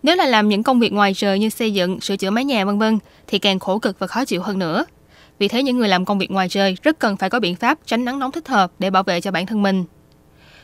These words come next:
Một người thợ sửa chữa mái nhà cho biết, khi làm việc cần phải chuẩn bị rất nhiều nước. Từng có những công nhân làm việc trên giàn giáo, trời nóng mà không bổ sung đủ nước, thế là ngất xỉu và ngã xuống. Chỉ tính riêng từ đầu tháng bảy cho đến nay, toàn Đài Loan đã có bốn trăm năm mươi sáu lượt người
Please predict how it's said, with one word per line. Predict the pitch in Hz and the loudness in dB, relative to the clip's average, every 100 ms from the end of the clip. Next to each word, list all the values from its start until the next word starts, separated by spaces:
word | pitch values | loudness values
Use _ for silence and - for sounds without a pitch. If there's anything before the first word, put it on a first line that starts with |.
| _ | _
Một | 254 | 0
người | 247 | 0
thợ | 233 208 | 0 0
sửa | 220 | 0
chữa | 214 190 | 0 0
mái | 226 285 | 2 2
nhà | 247 | 0
cho | 214 | 0
biết, | 208 269 339 _ _ - | 2 2 0 _ _ -4
khi | 214 | 0
làm | 202 | 0
việc | 190 185 - | 0 -2 -2
cần | 196 | -4
phải | 202 | -2
chuẩn | 196 208 | -4 -2
bị | 175 | 0
rất | 277 294 | 0 2
nhiều | 196 | 2
nước. | 208 330 - _ - - _ | 2 2 0 _ -20 -20 _
Từng | 233 | -2
có | 269 | 0
những | 285 180 | 0 0
công | 202 233 | 0 0
nhân | 233 208 | 0 0
làm | 185 | 0
việc | 180 | -2
trên | 202 196 | -2 0
giàn | 180 190 | 0 0
giáo, | 202 269 403 _ _ | 2 0 -2 _ _
trời | - 208 | -2 0
nóng | 196 254 | 2 2
mà | 302 | 0
không | - 185 | 0 -2
bổ | 196 | 0
sung | 220 | -2
đủ | 185 202 | 0 2
nước, | 277 381 _ _ - | 2 0 _ _ -4
thế | 226 | -2
là | 240 | 0
ngất | 220 - | -2 -4
xỉu | 190 170 | -2 -2
và | 226 | -2
ngã | 185 165 | -2 -2
xuống. | - 220 247 359 _ _ _ _ _ _ _ _ - | 0 0 0 -2 _ _ _ _ _ _ _ _ -4
Chỉ | 220 | 0
tính | 262 277 | 0 2
riêng | 233 214 | 0 0
từ | 202 | 0
đầu | 185 | 0
tháng | 214 247 | 0 -2
bảy | 170 | -2
cho | 233 | -2
đến | 208 233 | -4 -2
nay, | 220 208 - _ - | -2 -2 -6 _ -4
toàn | 214 | 0
Đài | 208 | 0
Loan | 208 220 | 0 0
đã | 196 | 0
có | 220 226 | 0 0
bốn | 233 | 0
trăm | 294 220 | 0 -2
năm | 214 | -2
mươi | 202 | -2
sáu | 220 | -2
lượt | 269 190 | -2 -2
người | 196 190 | -2 -2